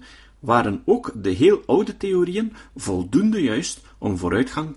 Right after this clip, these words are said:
toe te laten. Vooruitgang die niet teniet gedaan werd door latere verfijningen. Natuurlijk kan je de huidige theorieën als fout beschouwen in de simplistische zin van mijn Engelse letterkundige correspondent,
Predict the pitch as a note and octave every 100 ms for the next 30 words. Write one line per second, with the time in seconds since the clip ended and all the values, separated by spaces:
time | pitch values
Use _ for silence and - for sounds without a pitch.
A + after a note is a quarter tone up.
0 | - F3+ - A#2 F2+ D2+ - - _ _
1 | _ _ - - - - G#2+ F3 B3+ B3+
2 | C#3+ A#3 B3+ G#2+ G#2+ B2+ B3+ - - A2
3 | A#3 B3+ F3 B2 G#2 B2+ E3+ - C3+ G#2
4 | F#2+ F#2+ A#2 C#3+ B2+ B2+ G#2 A2 - G#2
5 | G2+ F#2 E2+ F2 - _ _ _ _ -
6 | - - - - A2+ G#2+ C4 C#4 A3+ -
7 | C3+ A#2 G2+ G2+ A#2 A#2+ G#2+ - G#2+ G#2+
8 | G#2 A2 F#2 E2+ E2 - - - C4 -
9 | - - F2 F#2+ G#3 - - G#2 F#2+ -
10 | F#2 - E3+ - B2+ G2 F2 A#2+ G#2+ -
11 | - - F#2 F#2+ F2 F#2 F2+ E2+ - B2
12 | A2+ G2 - F2 - G2+ - G#2 - G#2+
13 | F#2 F2 - F2 E2+ - F2+ F2+ F#3+ F#3+
14 | - -